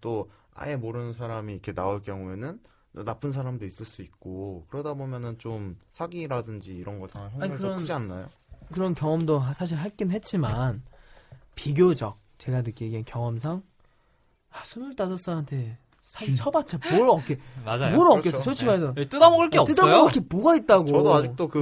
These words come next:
Speaker 1: 목 입어서 사기 치신 분 왜 쳤을지 이해가 안 돼요.
Speaker 2: <laughs>
Speaker 1: 왜
Speaker 2: 네.
Speaker 1: 친 거예요?
Speaker 2: 사기 쳤다고 하기에는 좀, 네, 상황이,
Speaker 3: 음.
Speaker 2: 네,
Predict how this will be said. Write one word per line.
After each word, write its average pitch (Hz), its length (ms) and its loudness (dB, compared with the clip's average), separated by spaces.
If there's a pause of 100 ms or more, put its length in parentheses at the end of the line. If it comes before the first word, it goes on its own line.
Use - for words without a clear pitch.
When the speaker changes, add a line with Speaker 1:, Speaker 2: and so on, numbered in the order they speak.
Speaker 1:
목 147 240 -2
입어서 170 320 0
사기 185 260 -4
치신 170 300 -6
분 123 220 -4
왜 180 200 2
쳤을지 175 520 -6
이해가 147 220 0
안 101 80 -6
돼요. 110 200 0 (240)
Speaker 2:
<laughs> - 240 -16
Speaker 1:
왜 139 100 4
Speaker 2:
네. 135 40 2
Speaker 1:
친 147 180 -4
거예요? 123 380 -6 (580)
Speaker 2:
사기 233 340 -12
쳤다고 147 560 -4
하기에는 123 580 -8
좀, 104 360 -12
네, 110 400 -10
상황이, 180 560 -6
Speaker 3:
음. 143 120 -12 (520)
Speaker 2:
네, 98 220 -10